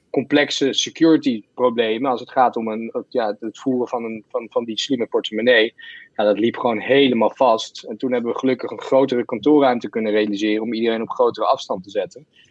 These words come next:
Want het werd gewoon echt noodzakelijk om mensen bij elkaar te brengen, die technici. Eh, en dan zegt onze, eh, senior backend, eh, persoon zegt ook, "Ja, maar je hebt inderdaad dat,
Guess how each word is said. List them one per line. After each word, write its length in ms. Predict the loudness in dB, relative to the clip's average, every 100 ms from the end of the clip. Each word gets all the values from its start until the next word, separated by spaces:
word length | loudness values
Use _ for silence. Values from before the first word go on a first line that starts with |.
| _ -4
Want 140 | -2
het 80 | 2
werd 140 | 2
gewoon 160 | 2 0
echt 160 | 0 2
noodzakelijk 600 | 2 2 2 2 0 -6
om 60 | -4
mensen 280 | -6 -6 0
bij 100 | 0
elkaar 340 | 2 0 0
te 80 | -2
brengen, 280 | -4 -4 -6
die 80 | -4
technici. 540 | -4 -4 -8 -6 -6 _ _ -20 -20 -20 -4
Eh, 440 | 0 4 4 4
en 100 | 2
dan 100 | 4
zegt 220 | 4 2
onze, 300 | 0 0 4
eh, 580 | 4 6 4 2 0 -2
senior 440 | -2 0 0 0 0
backend, 460 | 0 0 -4 0
eh, 280 | 2 4 2 -2
persoon 340 | -4 0 0
zegt 220 | 0 -6
ook, 100 | -4
"Ja, 240 | 2 2 4
maar 160 | 2
je 60 | 2
hebt 160 | 0 -2
inderdaad 520 | -2 2 2 2 -4
dat, 300 | -6 -2 -2